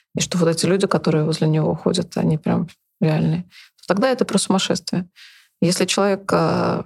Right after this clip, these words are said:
м, а, в-, в-, общается с чем-то большим вокруг себя,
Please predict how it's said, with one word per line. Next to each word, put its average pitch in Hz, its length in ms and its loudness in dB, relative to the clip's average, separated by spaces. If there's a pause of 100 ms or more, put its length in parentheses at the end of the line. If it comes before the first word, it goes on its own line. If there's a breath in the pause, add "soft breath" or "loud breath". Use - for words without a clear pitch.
м, 170 600 0
а, 170 640 0
в-, - 200 -10
в-, - 100 -2
общается 180 480 0
с 151 40 2
чем-то 165 300 0
большим 175 460 0
вокруг 160 320 -2
себя, 240 340 0